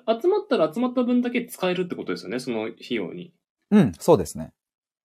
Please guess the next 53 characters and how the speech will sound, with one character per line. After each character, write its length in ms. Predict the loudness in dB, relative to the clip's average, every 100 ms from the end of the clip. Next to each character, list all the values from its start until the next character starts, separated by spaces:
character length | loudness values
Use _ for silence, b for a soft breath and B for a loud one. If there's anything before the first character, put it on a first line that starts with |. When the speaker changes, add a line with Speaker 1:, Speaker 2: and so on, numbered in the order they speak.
| _
Speaker 1:
は 140 | -6
い 60 | -6
は 140 | -6
い 40 | -12
は 180 | -12 -20
い。 80 | -20 _
Speaker 2:
だ-、 80 | -4
例 240 | -2 4
え 60 | 6
ば 100 | 6
五 160 | 4 2
万 260 | 2 2
目 220 | 0 -2 -4
標 320 | 0 0 2
で、 380 | 4 6 4 0
じ 100 | 4
ゃ 200 | 4 4
あ、 40 | 0
え 60 | -4
っ 20 |
と、 140 | -4
Speaker 1:
う 20 | -4
ん。 20 |
Speaker 2:
一 200 | 0 0
日 240 | 0 0
オ 140 | 0 0
フ 120 | 0
ラ 140 | 0
イ 60 | 0
ン 80 | -4
化 180 | 0 4
や 100 | 4
る 100 | 2
っ 40 |
て 240 | -4 _
な 120 | -2 -2
っ 40 |
て 80 | -4
た 80 | -8
時 220 | -8 -8
に、 400 | -4 -2 -4 -8 _ _ _ _
Speaker 1:
は 100 | -8
い 80 |
は 140 | -8 -14
い。 80 | -16 _ _ _
Speaker 2:
じ 100 | -2
ゃ 40 | 0
あ 20 |
五 100 | 2
万 360 | 2 2 -2 _
集 220 | -12 -6 -2
ま 80 |
っ 100 | -4